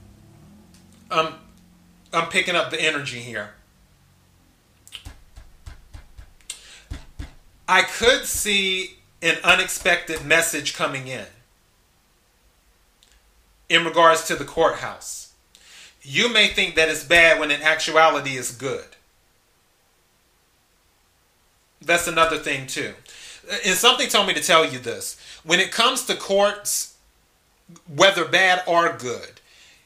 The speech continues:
if you are requested to appear in court, always appear. If you're able to afford an attorney, great. If you can't, then still go anyway.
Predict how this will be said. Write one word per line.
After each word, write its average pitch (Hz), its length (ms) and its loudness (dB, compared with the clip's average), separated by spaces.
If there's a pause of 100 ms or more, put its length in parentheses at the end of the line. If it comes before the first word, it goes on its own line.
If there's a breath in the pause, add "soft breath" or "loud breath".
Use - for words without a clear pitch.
(180)
if 147 420 0
you 247 380 0 (100)
are 170 460 8
requested 175 720 -2
to 156 180 -2
appear 170 340 -2
in 147 300 -4
court, 170 540 -4 (640 soft breath)
always 180 920 6
appear. 147 460 -6 (1300)
If 139 220 -2
you're 156 140 2
able 202 240 4
to 202 100 2
afford 202 320 0
an 196 120 -2
attorney, 196 380 0
great. 147 300 0
If 120 200 -12
you 143 80 -6
can't, 202 380 2 (320)
then 156 160 -4
still 175 340 2
go 160 280 4
anyway. 131 480 -2